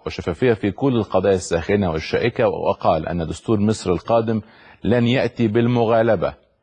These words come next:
أو بسيطرة طيار على طيار، ووجه دعوة صريحة جدًا لقيادات المعارضة وبالاسم للدكتور محمد البرادعي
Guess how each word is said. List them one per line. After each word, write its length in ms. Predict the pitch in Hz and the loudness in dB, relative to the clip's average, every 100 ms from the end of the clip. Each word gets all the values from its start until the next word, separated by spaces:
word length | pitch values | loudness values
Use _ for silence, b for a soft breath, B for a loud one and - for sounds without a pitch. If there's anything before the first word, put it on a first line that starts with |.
| - | -2
أو 120 | 80 | -2
بسيطرة 580 | 82 85 85 82 104 107 | -2 -2 -2 0 0 0
طيار 600 | - 87 80 90 113 107 | -2 -4 0 2 2 4
على 240 | 92 113 | 2 2
طيار، 400 | 110 110 95 - - b b b | 2 0 0 -2 -8 b b b
ووجه 480 | 113 143 131 101 87 | 0 2 0 -4 -4
دعوة 380 | 104 123 85 78 | 0 2 2 -2
صريحة 480 | - 101 123 - 101 | 0 0 0 -2 -2
جدًا 360 | 120 107 87 | 0 0 -2
لقيادات 600 | 82 98 117 104 113 - | -2 -2 2 2 2 -2
المعارضة 580 | 95 104 101 123 117 123 | -2 2 2 2 2 0
وبالاسم 580 | 113 135 - 113 - 85 | 0 -2 -2 -4 -2 -2
للدكتور 400 | 98 95 - 104 | 0 -2 -2 0
محمد 300 | 92 110 95 | 0 0 0
البرادعي 500 | 85 85 104 95 73 | 0 0 2 2 -2